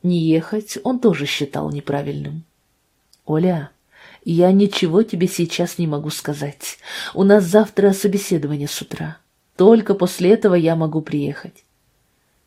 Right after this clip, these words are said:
«Все ясно», отрезала сестра. «Я так и передам, что ты не хочешь. Проходи свое собеседование». И она отключила связь. О сне не было и речи. Павел встал и вышел во двор.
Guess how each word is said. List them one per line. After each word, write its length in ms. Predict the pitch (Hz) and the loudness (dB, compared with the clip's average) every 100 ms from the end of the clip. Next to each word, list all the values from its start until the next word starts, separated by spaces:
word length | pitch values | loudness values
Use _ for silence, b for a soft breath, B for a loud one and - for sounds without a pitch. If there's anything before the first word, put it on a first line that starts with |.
| _ | _
«Все 240 | - 226 | 2 6
ясно», 580 | 269 247 175 - 147 151 _ | 10 8 6 2 -10 -10 _
отрезала 560 | - 165 180 165 160 151 | -8 0 2 2 0 -2
сестра. 480 | - 156 - 143 - _ | -6 -12 -12 -12 -14 _
«Я 200 | 180 240 | 8 10
так 220 | 262 262 | 8 6
и 60 | 233 | 4
передам, 500 | 208 175 165 156 151 | 4 2 2 0 -4
что 220 | - 175 | -6 -2
ты 120 | 180 | 2
не 120 | 185 | 2
хочешь. 600 | 160 131 - - - - _ _ _ | 0 -6 -6 -8 -10 -12 _ _ _
Проходи 440 | 254 262 294 233 | 0 4 6 6
свое 340 | 202 - 120 143 | 4 0 -4 -4
собеседование». 840 | - 156 143 - - 147 156 175 _ _ _ _ | -4 -8 -6 -6 -6 -8 -10 -12 _ _ _ _
И 80 | - | 0
она 400 | 165 156 156 226 | 2 2 0 -2
отключила 600 | 247 - 156 143 165 165 | -2 -6 -8 -6 -4 -4
связь. 680 | 160 - 147 147 - - - _ _ B B B B B B B | -6 -8 -8 -8 -12 -16 -20 _ _ B B B B B B B
О 160 | 196 185 | 2 2
сне 680 | - - - 180 214 269 269 | 0 -4 -2 0 2 2 2
не 300 | 196 175 202 | 2 2 0
было 240 | 180 180 | 0 0
и 160 | 175 156 | 0 0
речи. 500 | 156 156 - - 185 _ _ _ _ - | -4 -6 -10 -14 -16 _ _ _ _ 2
Павел 320 | 233 220 180 | 2 4 0
встал 460 | - - 208 226 | -2 0 2 4
и 20 | 190 | 2
вышел 380 | 170 - 160 | 0 -2 -4
во 140 | 151 156 | -4 -4
двор. 400 | 151 143 147 | -4 -4 -6